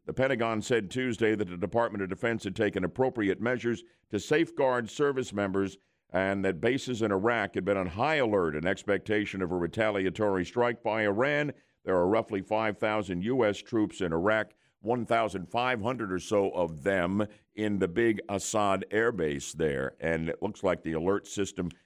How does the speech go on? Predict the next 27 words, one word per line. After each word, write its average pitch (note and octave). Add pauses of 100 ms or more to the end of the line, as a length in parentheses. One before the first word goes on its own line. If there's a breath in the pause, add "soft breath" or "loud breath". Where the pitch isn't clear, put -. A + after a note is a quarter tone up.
(120)
gave G2+
them F#2
time F2
to F2
take -
cover A2+ (200 soft breath)
if G#2
the A2
reports F#2+
of D2+
no A2
casualties F2 (100)
are D#2 (200)
true. D2+ (240 soft breath)
So C3
my B2
question D#3
to B2
you D#3
is, G2+
what D3
should E3
the D#3+
U E3
S E3+
do E3+
now? D3